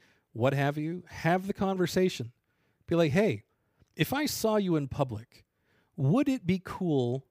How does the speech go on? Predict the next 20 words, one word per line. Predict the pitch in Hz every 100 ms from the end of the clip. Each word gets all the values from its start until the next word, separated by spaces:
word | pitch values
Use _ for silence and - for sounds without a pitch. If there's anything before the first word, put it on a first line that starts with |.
| _
if | 131 -
I | 135
said | 131 - 175
hi?" | 175 214 120 - _ _ _ _ _ _ _ _ _ _ _ _ _ _ _ _
They | - 107 110 185
get | 220 208
to | 170
decide, | 147 - 220 175 143
like, | 127 110
"Hey, | 151 143
if | 120 -
I'm | 170
alone, | 160 117 120 160 233 214
yeah, | 160 127
cool." | - 127 113 123 _ _ _ _
Or, | 139 139
"Absolutely | 143 147 - 143 139 135 135
not. | 117 101 -
Zero | 110 117 147 147 139
contact." | - 117 110 107 107 117 - -